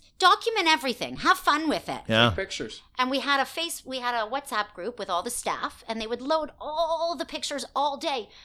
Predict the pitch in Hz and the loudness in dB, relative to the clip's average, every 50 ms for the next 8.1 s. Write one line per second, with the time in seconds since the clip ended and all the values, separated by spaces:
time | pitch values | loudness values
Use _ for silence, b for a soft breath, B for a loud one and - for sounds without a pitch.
0 | b b - 370 453 - 480 480 415 440 466 466 453 381 349 330 339 427 440 - | b b -4 -4 2 4 4 4 6 6 4 4 4 2 -2 -2 -2 -2 -4 -4
1 | 453 - - - 453 453 427 403 339 262 226 - b b b b b - - - | -2 -2 -2 -2 -2 -4 -4 -2 -4 -4 -4 -6 b b b b b -12 -10 -8
2 | - - 427 480 523 523 349 - 262 269 220 202 190 185 147 135 135 - - _ | -4 -2 -2 0 0 -2 -2 -4 -6 -6 -6 -6 -8 -8 -10 -10 -12 -14 -16 _
3 | _ _ _ _ _ 285 285 277 269 b b b b - 294 294 302 - - 339 | _ _ _ _ _ -4 -4 -4 -6 b b b b -6 -4 -2 -2 -2 0 0
4 | 381 415 415 - - 330 311 311 302 285 285 - - 285 254 247 233 - - _ | -2 -2 -2 -4 -2 2 2 4 4 4 4 4 2 2 0 -2 -4 -8 -12 _
5 | - _ - - - 370 381 - 349 277 208 - - 269 214 208 202 196 185 190 | -20 _ -14 -2 -2 -2 -2 0 -4 -4 0 0 4 4 4 4 4 2 0 -2
6 | - - _ _ _ _ _ _ _ - 294 294 269 254 269 311 320 330 339 302 | -4 -8 _ _ _ _ _ _ _ -2 0 0 2 4 4 4 4 4 2 2
7 | - - - 240 233 - - - - 220 - - 214 185 160 151 139 - 123 117 | 0 0 0 0 -2 -2 -4 -4 -4 -4 -2 -2 -2 -2 -2 -4 -6 -8 -10 -12
8 | 113 - | -12 -16